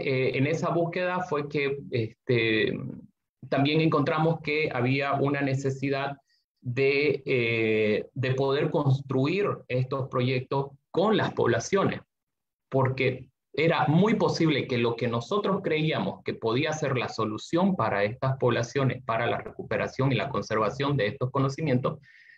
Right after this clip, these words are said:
tal vez no funcionen. ¿Por qué? Porque igual no deja de ser como esa visión colonizadora, ¿no? De que, "Ah, yo tengo la solución y deben hacer esto".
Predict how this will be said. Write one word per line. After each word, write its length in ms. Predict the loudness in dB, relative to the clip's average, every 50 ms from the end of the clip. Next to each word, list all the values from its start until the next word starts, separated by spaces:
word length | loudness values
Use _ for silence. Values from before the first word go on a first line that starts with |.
| _ _
tal 140 | -2 0 0
vez 140 | 2 4 4
no 140 | 4 2 2
funcionen. 560 | 2 0 0 0 0 0 0 0 0 -2 -4 -8 -14 _ _ _ _ _ _ _ _ _ _ _ _ _
¿Por 180 | -2 -2 -2 -2
qué? 800 | 0 0 0 0 0 0 0 0 -2 -2 -2 -4 -6 -6 -8 -6 -4
Porque 260 | -4 -2 -2 -2 -2
igual 480 | 0 0 2 2 2 2 2 0 0 0
no 120 | 0 0
deja 240 | 0 0 0 0 0
de 100 | 0 0
ser 220 | 0 -2 -2 -2
como 200 | 0 0 0 2
esa 200 | 0 0 0 0
visión 420 | -2 -2 -2 -4 -2 -2 -2 -2 0
colonizadora, 800 | 0 0 0 0 -2 -4 -4 -2 -2 0 0 0 0 0 -2 -2
¿no? 160 | -2 -2 -2
De 140 | -2 -4 -4 -6
que, 120 | -4 -4
"Ah, 180 | -2 -2 -2 -2
yo 120 | -2 -2
tengo 200 | 0 0 0 2
la 120 | 0 0 0
solución 520 | -2 -4 -4 -4 -4 -2 -2 -2 0 0
y 220 | -2 -2 -2 -4 -10 -16 -20 -20 -20 _ _ -6
deben 300 | -2 0 2 2 2 2
hacer 360 | 0 0 0 0 0 -2 -2 0
esto". 400 | 0 0 0 -2 -6 -10 -12